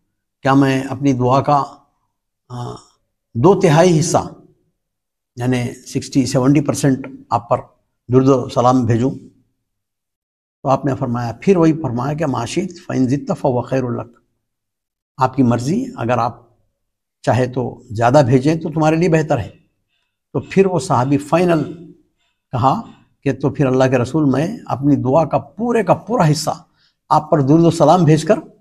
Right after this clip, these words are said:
गुजार दूंगा।" तो आपने फरमाया, "इदन तुकफ़ा हम्मक व युग़फ़रु लक ज़म्बक।"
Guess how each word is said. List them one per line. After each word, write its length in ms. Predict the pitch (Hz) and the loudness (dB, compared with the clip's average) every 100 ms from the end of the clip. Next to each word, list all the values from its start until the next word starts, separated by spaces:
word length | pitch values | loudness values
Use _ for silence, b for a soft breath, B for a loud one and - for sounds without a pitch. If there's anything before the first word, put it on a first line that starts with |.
| _ _ _ - | _ _ _ -4
गुजार 280 | 127 135 123 | 2 2 2
दूंगा।" 280 | 113 107 92 - _ _ _ _ _ _ _ | 0 -2 -6 -14 _ _ _ _ _ _ _
तो 40 | 120 | -4
आपने 220 | 120 117 | -2 -4
फरमाया, 500 | - 113 135 160 - - _ _ - | -4 -2 -2 -4 -8 -20 _ _ -2
"इदन 260 | 170 180 139 - - - - - _ _ - | 0 2 0 -2 -12 -18 -20 -20 _ _ 0
तुकफ़ा 420 | 226 - 180 147 | 0 2 2 2
हम्मक 720 | 101 147 175 240 - - - _ _ 143 | 2 0 0 0 -4 -18 -20 _ _ 2
व 80 | |
युग़फ़रु 640 | 143 165 190 170 165 147 135 | 4 4 4 2 4 4 4
लक 120 | 135 | 2
ज़म्बक।" 600 | 123 127 120 98 - _ | 2 2 2 -2 -8 _